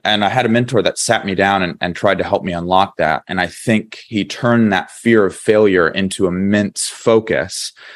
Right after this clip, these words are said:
that allowed me to apply that stress in a more constructive way. So, okay, great.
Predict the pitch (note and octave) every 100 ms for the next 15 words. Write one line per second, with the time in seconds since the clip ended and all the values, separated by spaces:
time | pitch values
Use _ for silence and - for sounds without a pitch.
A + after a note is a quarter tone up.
0 | _ G2 G2 F#2 F#2+ G2+ G2 F#2+ F2+ -
1 | F#2 - - A2+ G#2+ G#2+ G2+ G2 F2+ -
2 | - - G#2+ F#2+ F2+ G2 F#2 F#2 E2 F#2
3 | E2+ - - F#2+ - F2 E2 G#2 G2 A#2+
4 | F3+ - - G2+ F#2+ - G2 E2+ G#2+ F#2